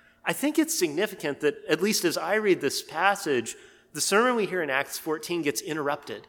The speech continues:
They don't get to finish. Because creation proclaims the glory of God, but creation itself is also an incomplete sermon.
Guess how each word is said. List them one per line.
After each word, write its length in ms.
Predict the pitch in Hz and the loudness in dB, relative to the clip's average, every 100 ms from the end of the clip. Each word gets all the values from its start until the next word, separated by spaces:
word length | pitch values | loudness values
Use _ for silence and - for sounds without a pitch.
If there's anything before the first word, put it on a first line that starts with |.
| _ _ _ _ _ _ _ _ _ _ - _ | _ _ _ _ _ _ _ _ _ _ -20 _
They 100 | - | -2
don't 120 | 147 190 | 0 2
get 140 | 180 | 2
to 60 | - | 0
finish. 600 | - 127 90 - - - - _ _ _ _ _ _ _ _ _ _ _ _ _ _ _ _ _ _ | -6 -8 -10 -12 -16 -18 -20 _ _ _ _ _ _ _ _ _ _ _ _ _ _ _ _ _ _
Because 260 | 185 214 202 | -4 -2 -2
creation 640 | - 196 196 247 - 247 | -4 2 4 4 0 -6
proclaims 560 | 214 170 - 180 185 180 | -6 -6 -2 0 0 -2
the 100 | 165 | -4
glory 320 | 156 165 156 | 0 2 2
of 100 | 151 | 4
God, 240 | 190 180 | 6 6
but 120 | 160 | 6
creation 460 | - 185 214 233 254 | 0 2 2 0 -2
itself 680 | 226 - 208 202 170 - - - _ _ - | -2 0 2 4 2 0 -14 -20 _ _ -6
is 140 | 165 | -4
also 340 | 175 202 - | -2 -2 0
an 120 | 180 165 | 0 0
incomplete 800 | 170 185 180 165 - 185 180 175 | -2 -4 -4 -10 -8 -8 -8 -8
sermon. 580 | - - 165 147 92 | -10 -8 -8 -8 -12